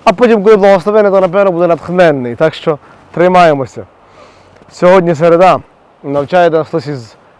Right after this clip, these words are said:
великих або святих, то навчає нас нині великий, я думаю, і святий, але стільки, що я не є ціла католицька церква, я це ще не проголошу, але так, між нами кажучи, святий Клайв Льюіс. Така цитата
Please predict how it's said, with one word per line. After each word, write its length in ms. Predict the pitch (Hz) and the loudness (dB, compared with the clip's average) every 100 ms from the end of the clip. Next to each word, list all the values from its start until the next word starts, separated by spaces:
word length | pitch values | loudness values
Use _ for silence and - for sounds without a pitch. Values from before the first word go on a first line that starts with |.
| _ | _
великих 500 | 127 156 175 143 143 | -4 0 0 0 -6
або 160 | 147 139 | -8 -8
святих, 440 | 143 131 175 - _ _ _ _ _ _ _ | -10 -4 -4 -4 _ _ _ _ _ _ _
то 100 | - | -4
навчає 280 | 160 151 180 | -4 2 2
нас 160 | 170 151 | 2 -2
нині 220 | 165 160 | -4 -6
великий, 680 | 139 151 165 196 - 165 135 _ _ _ _ _ - | -4 -2 0 0 -2 -6 -6 _ _ _ _ _ -8
я 120 | 370 | -4
думаю, 380 | 247 175 170 156 | -2 0 2 0
і 40 | |
святий, 560 | - 156 139 196 175 151 _ _ _ _ _ | -2 -6 0 0 0 -4 _ _ _ _ _
але 240 | 151 151 | -4 -4
стільки, 280 | - 165 147 | -6 -12 -10
що 140 | - | -6
я 140 | 165 156 | -4 -2
не 80 | |
є 220 | 160 147 131 | 0 -2 -4
ціла 220 | - 165 | -4 -2
католицька 420 | 147 147 143 - | -2 -6 -6 -8
церква, 360 | 135 180 175 156 | -2 -2 0 -2
я 80 | 156 | -4
це 140 | - | -6
ще 160 | 127 151 | -10 -8
не 80 | 131 | -6
проголошу, 540 | 139 143 180 - 151 - _ _ _ | -6 -2 -2 -4 -12 -16 _ _ _
але 160 | 147 147 | -10 -6
так, 180 | 156 120 | -8 -6
між 160 | 135 | -4
нами 240 | 156 156 131 | -2 -2 -2
кажучи, 320 | 151 143 120 | -6 -8 -12
святий 420 | - 135 180 175 - - _ - | -14 -8 -6 -6 -8 -20 _ -6
Клайв 300 | 165 160 160 | 0 0 0
Льюіс. 480 | 170 160 131 - _ _ _ _ _ _ _ _ _ _ - - _ _ _ - | -2 -2 -4 -10 _ _ _ _ _ _ _ _ _ _ -20 -20 _ _ _ -8
Така 180 | 147 | -4
цитата 460 | 170 143 170 175 147 | -2 0 2 2 0